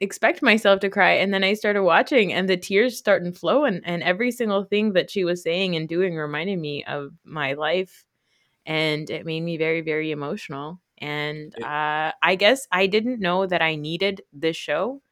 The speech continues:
Speaker 1: I didn't, I think that I, it was definitely, the tears were coming from sort, sort of, like, deep, deep, deep inner child shit. Like,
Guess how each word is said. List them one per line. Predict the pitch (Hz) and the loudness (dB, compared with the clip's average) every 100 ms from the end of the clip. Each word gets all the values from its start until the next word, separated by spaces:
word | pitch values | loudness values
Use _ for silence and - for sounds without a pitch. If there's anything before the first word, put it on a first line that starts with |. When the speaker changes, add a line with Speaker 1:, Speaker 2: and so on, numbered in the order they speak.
| _ _ - | _ _ 6
Speaker 1:
I | 226 | 8
didn't, | 320 330 - | 8 2 2
I | 220 | 4
think | 220 294 320 | 4 0 2
that | 302 214 | 4 8
I, | 208 208 196 - | 8 8 4 0
it | 190 226 | 0 4
was | 240 185 | 4 6
definitely, | 214 233 294 285 269 | 4 6 2 2 0
the | 190 | 0
tears | 196 - 247 247 | -4 -2 0 2
were | 220 | 0
coming | 208 202 196 190 | 2 0 0 0
from | 185 | -2
sort, | 175 175 170 - | 0 0 0 -2
sort | 202 190 | 0 2
of, | 175 | 4
like, | 165 151 - - - - - - - - | 4 2 2 -14 -20 -20 -20 -20 -20 -12
deep, | 170 226 240 196 | -2 2 2 2
deep, | 220 196 | 0 0
deep | 180 196 190 - | -2 -6 -4 0
inner | 175 170 | 2 2
child | - 156 151 147 151 | 2 2 4 2 0
shit. | - 143 - | -2 -2 -2
Like, | 165 156 - | -2 -2 -4